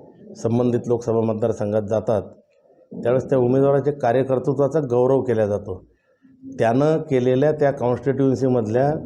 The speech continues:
कामाचा पाढा त्यांनी वाचला पाहिजे की यांच्या पाच वर्षाच्या म्हणा, आताच्या खासदार तर पंधरा वर्षापासून आहे, यांनी यांच्या कार्यकालामध्ये काय केलं.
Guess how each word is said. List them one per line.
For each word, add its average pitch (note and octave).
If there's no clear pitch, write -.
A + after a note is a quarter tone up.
कामाचा B2+
पाढा C3
त्यांनी C#3
वाचला B2
पाहिजे A2+
की D3+
यांच्या C#3+
पाच C#3+
वर्षाच्या B2
म्हणा, A2
आताच्या A#2
खासदार A2
तर C#3
पंधरा C3+
वर्षापासून G#2
आहे, E2+
यांनी D3
यांच्या D#3
कार्यकालामध्ये D#3
काय C#3+
केलं. F#2+